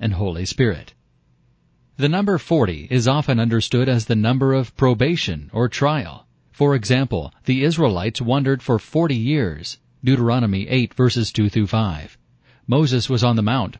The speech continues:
for forty days. Exodus twenty-four, verse eighteen.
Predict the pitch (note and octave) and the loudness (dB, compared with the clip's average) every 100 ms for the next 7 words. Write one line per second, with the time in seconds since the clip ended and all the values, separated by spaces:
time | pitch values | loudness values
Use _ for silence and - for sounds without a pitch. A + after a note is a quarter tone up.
0 | - A#2 - A#2+ G2+ G2 C3 C3 E2+ C#2+ | -2 -2 0 0 0 0 0 0 -4 -8
1 | - - _ _ - A2+ A#2 A2 - C#3 | -16 -18 _ _ -6 -6 -4 -4 -4 -2
2 | B2 A2 B2+ A#2 G#2+ G#2+ G#2+ G2 B2 A2+ | -2 0 0 0 0 -2 -2 -2 -2 -2
3 | F2 | -4